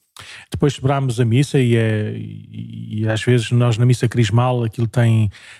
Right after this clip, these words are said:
tem o peso próprio da missa crismal e pronto, mas também tem já também o peso próprio de, de uma caminhada quaresmal às vezes intensa e às vezes assim estamos, estamos um bocadinho mais cansados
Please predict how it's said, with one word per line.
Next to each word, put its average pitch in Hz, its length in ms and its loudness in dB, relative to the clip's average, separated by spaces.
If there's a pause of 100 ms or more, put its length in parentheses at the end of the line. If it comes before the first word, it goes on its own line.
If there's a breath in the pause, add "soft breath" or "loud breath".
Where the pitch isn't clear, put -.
(120 loud breath)
tem 131 120 4
o 123 60 4
peso 127 320 0
próprio 131 340 0
da 123 80 2
missa 131 260 0
crismal 131 720 2
e 113 280 0
pronto, 135 360 0
mas 117 140 0
também 120 260 2
tem 127 360 4
já 123 260 2
também 123 300 2
o 120 40 2
peso 127 260 2
próprio 131 380 0
de, 120 220 4
de - 560 -10
uma 139 100 6
caminhada 139 400 2
quaresmal 135 560 0
às 127 120 0
vezes 120 240 0
intensa 139 640 2
e 123 100 4
às 120 100 2
vezes 120 200 2
assim 123 220 0
estamos, 123 340 2
estamos 120 400 0
um 123 60 4
bocadinho 123 220 2
mais 123 260 2
cansados 131 640 0